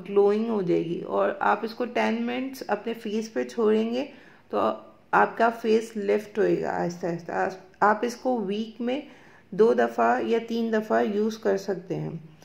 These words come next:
चले आपको दिखाते हैं मैंने इसको freeze कैसे करा। ये देखिए, ये freeze होने के बाद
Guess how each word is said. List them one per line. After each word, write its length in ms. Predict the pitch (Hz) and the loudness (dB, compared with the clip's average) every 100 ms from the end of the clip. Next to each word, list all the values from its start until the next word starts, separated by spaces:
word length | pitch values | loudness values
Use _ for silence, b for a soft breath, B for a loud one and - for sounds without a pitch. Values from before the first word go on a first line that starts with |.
| B B B - | B B B 0
चले 180 | 220 240 | 2 4
आपको 280 | 240 - 226 | 2 0 -2
दिखाते 420 | 220 226 214 233 | 2 4 4 2
हैं 80 | 254 | -2
मैंने 200 | 233 226 | -2 -4
इसको 200 | 233 226 | -4 -6
freeze 340 | - 220 220 | -4 -6 -6
कैसे 300 | - 226 220 | -4 -4 -4
करा। 300 | 226 214 226 - - - _ _ _ _ _ _ - | -2 0 0 -4 -14 -20 _ _ _ _ _ _ -4
ये 140 | 196 | 0
देखिए, 480 | 180 175 175 165 170 - B B B 202 | 0 -2 -4 -8 -8 -12 B B B -4
ये 100 | 214 | -4
freeze 420 | - 240 254 277 | -4 -4 -4 -4
होने 240 | 277 247 | -4 -2
के 100 | 240 | -2
बाद 340 | 220 226 277 | 2 2 2